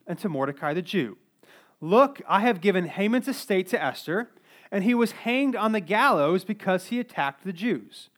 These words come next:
Write in the king's name whatever pleases you concerning the Jews, and seal it with the royal signet ring. A document written in the king's name and sealed with the royal signet ring cannot be revoked."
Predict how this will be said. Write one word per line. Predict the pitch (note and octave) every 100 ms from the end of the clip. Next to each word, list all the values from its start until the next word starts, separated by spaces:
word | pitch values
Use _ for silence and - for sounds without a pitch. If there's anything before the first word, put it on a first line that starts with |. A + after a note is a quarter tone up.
| _ _ - - -
Write | F3+ A3+ F#3
in | G3+
the | F#3
king's | - A3+ C4 F3+
name | D#3+ D#3+ F3+
whatever | D#3+ F3 C4+
pleases | C#4 A3 A#3 A3+ B2+
you | B2 C3+
concerning | D#3 D#3 - D#3 F#3+
the | G#3+
Jews, | B2+ G#2+ E3+ A3 - _ - -
and | A3
seal | - D4 D#4+ F#3+
it | F#3
with | G3
the | G#3+
royal | E3+ G3+ A#3 B3+ B3
signet | - G#3 G3 G3+
ring. | - C#3+ G#2 F#2 - _ _ - -
A |
document | F3+ G3 G3+ A#3 C4 B3+ E3+
written | F3 F3 F3+ A#3 B2
in | E3+
the | E3
king's | - G#3+ B3 G#3+
name | D#3+ C3 D3+ G3 - -
and | F3
sealed | - - A3+ G#3+
with | G#3
the | F#3
royal | D#3+ F#3 G3+
signet | G3 G3 G3 A3
ring | D3 C#3 D#3 E3+ -
cannot | G3+ D#3+ D#3 F#3+ - C#3+
be | C3+ C#3 G3 - _ _ -
revoked." | G#3 A3 C3+ - _